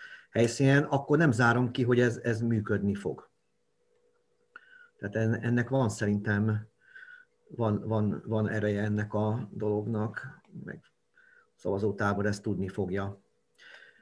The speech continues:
A-, az, az a kérdés, hogy, hogy mennyire fognak, tehát a-, ami, hogy mennyire fognak arra az acsarkodásra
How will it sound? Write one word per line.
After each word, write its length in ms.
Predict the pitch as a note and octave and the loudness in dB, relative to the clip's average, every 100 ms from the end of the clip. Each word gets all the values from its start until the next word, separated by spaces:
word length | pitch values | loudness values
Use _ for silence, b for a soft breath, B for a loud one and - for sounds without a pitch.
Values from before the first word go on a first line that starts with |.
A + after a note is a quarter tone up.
| b | b
A-, 260 | - - F#3+ | -6 2 6
az, 100 | G3+ | 8
az 160 | B3+ | 8
a 100 | A#3+ | 8
kérdés, 540 | - D#3+ C#3+ D3+ D#3 D3+ | 8 8 8 6 6 6
hogy, 240 | D3 C#3 - - | 4 4 -2 -20
hogy 160 | - C3+ | 0 4
mennyire 440 | C#3+ F#3+ G#3 E3 | 6 6 8 8
fognak, 440 | C#3 C#3+ C3+ C3+ C3+ | 6 4 6 6 6
tehát 260 | D3 C#3 b b b _ _ _ | 4 2 b b b _ _ _
a-, 280 | - - - | -6 -4 2
ami, 360 | D3 D3 D3 - - - | 4 4 2 -2 -16 0
hogy 120 | C3+ | 4
mennyire 340 | E3 G3+ F3 | 8 10 10
fognak 340 | D#3 C#3+ C#3 C#3 | 8 4 4 6
arra 320 | D#3+ F3 C#3 | 6 8 6
az 120 | A#2+ | 4
acsarkodásra 1200 | - D#3 D#3+ C3+ B2+ A#2+ A2+ G#2+ A#2 A#2 A2 A2 | 2 4 4 4 4 4 4 2 0 2 2 2